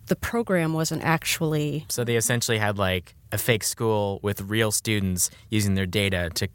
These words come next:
Speaker 2: kind of get money from the state, right?
Speaker 1: And so anyway, they, um, so they paid these, these programs about, you know, a couple hundred dollars, maybe. It varied a lot. Um, but they paid them a certain amount per student,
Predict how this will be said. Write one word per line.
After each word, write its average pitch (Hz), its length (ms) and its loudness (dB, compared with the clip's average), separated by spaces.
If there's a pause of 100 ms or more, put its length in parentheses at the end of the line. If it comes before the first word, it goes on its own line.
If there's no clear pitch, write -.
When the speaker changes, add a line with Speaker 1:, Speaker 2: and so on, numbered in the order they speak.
(100)
Speaker 2:
kind 98 220 2
of 90 100 -2
get 87 140 0
money 90 160 0
from 90 140 -2
the 80 60 -4
state, - 280 0
right? 101 240 -2
Speaker 1:
And 202 380 0
so 214 480 0 (100)
anyway, 240 340 -2
they, 196 500 -2
um, 165 380 -2
so - 200 0
they 202 140 2
paid 277 420 -2
these, 170 480 0 (420)
these 180 280 2
programs 180 640 0
about, 160 400 0 (320)
you 185 100 -2
know, 170 80 4
a 156 60 0
couple 196 340 -2
hundred 170 320 0
dollars, 214 600 0
maybe. 202 340 0
It 180 140 0
varied 170 640 -2
a - 100 -6
lot. 156 460 -2 (440)
Um, 175 220 2
but 185 100 -6
they 233 100 0
paid 285 200 -2
them 240 100 -2
a 208 80 0
certain 190 340 0
amount 160 420 0
per 202 200 -6
student, 151 640 -2